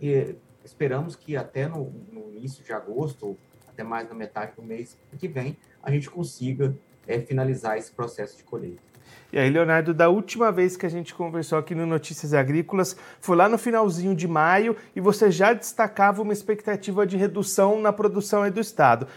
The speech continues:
Speaker 2: Começou com onze milhões de toneladas, naquele momento já tinha sido reduzida pra nove ponto cinco. Como é que tá nesse momento? A gente mantém esses nove ponto cinco? Houve uma,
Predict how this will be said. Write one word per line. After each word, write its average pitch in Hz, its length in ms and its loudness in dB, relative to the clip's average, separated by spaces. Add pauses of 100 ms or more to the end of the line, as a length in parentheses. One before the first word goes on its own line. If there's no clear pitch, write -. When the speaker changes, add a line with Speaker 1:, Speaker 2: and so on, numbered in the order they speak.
(120)
Speaker 2:
Começou 175 420 4
com 208 200 0
onze 214 380 6
milhões 185 360 2
de 165 80 -8
toneladas, 202 580 4
naquele 202 320 0
momento 185 480 2
já 190 140 2
tinha 196 200 -4
sido 190 220 -6
reduzida 175 480 -2
pra 190 180 2
nove 180 360 2
ponto 196 360 -4
cinco. 160 540 -4 (180)
Como 170 220 2
é 214 40 2
que 220 60 -8
tá 247 120 2
nesse 240 300 0
momento? 190 460 2
A 151 40 0
gente 160 260 -2
mantém 196 520 2
esses 214 280 0
nove 190 300 2
ponto 180 260 -4
cinco? 220 480 -8
Houve 208 320 6
uma, 196 300 2